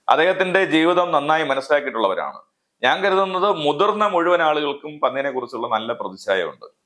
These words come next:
യൂത്തും കൂടി ആ കാര്യം മനസ്സിലാക്കിയിട്ടുണ്ടെന്നാണ് ഞാൻ കരുതുന്നത്. അവരും കൂടി വോട്ട് ചെയ്യുമ്പോൾ പന്ന്യൻ ജയിക്കും. ഇതാണ് ഞങ്ങളുടെ കണക്കുകൂട്ടൽ. അപ്പോ, ആ, രണ്ടായിരത്തി അഞ്ച് കാലഘട്ടത്തിൽ അദ്ദേഹം എം പി ആയിരുന്നു.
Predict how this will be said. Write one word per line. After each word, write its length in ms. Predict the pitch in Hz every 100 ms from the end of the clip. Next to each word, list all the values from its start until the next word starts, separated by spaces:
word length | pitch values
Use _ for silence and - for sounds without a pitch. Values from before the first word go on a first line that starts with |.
| _ _ _ _ 123
യൂത്തും 420 | 156 185 214 202
കൂടി 280 | 180 180 170
ആ 100 | 151
കാര്യം 360 | 156 156 151
മനസ്സിലാക്കിയിട്ടുണ്ടെന്നാണ് 880 | 139 135 139 139 135 135 135 135 131
ഞാൻ 120 | 131
കരുതുന്നത്. 500 | 120 117 113 110 143 - 131
അവരും 240 | 160 180
കൂടി 160 | 156 151
വോട്ട് 220 | 135 131
ചെയ്യുമ്പോൾ 240 | 135 131
പന്ന്യൻ 260 | 127 110 107
ജയിക്കും. 300 | 90 80 _ _ _ _ _
ഇതാണ് 280 | 135 156 156
ഞങ്ങളുടെ 280 | 147 135 135
കണക്കുകൂട്ടൽ. 520 | 113 104 107 - - - _ _ _ _ _ -
അപ്പോ, 160 | 143 214 208 160 -
ആ, 260 | 104 98
രണ്ടായിരത്തി 520 | 120 139 151 185 196 190
അഞ്ച് 260 | 175 170
കാലഘട്ടത്തിൽ 500 | 180 170 165 160 165
അദ്ദേഹം 240 | 156 156 147
എം 100 | 143
പി 100 | 139
ആയിരുന്നു. 340 | 117 110 87